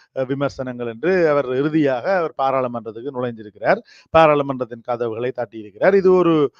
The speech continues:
அ, நிறைய பேருக்கு இது ஒரு பெரிய முன்னுதாரணமாக இருக்கும். எதிர்காலத்துல அரசியல் என்றது வந்து யாருமே தகர்க்கக்கூடிய இடம்.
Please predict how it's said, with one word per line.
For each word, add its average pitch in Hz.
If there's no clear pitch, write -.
அ, 131
நிறைய 190
பேருக்கு 160
இது 202
ஒரு 165
பெரிய 170
முன்னுதாரணமாக 147
இருக்கும். 131
எதிர்காலத்துல 131
அரசியல் 156
என்றது 135
வந்து 135
யாருமே 156
தகர்க்கக்கூடிய 143
இடம். 120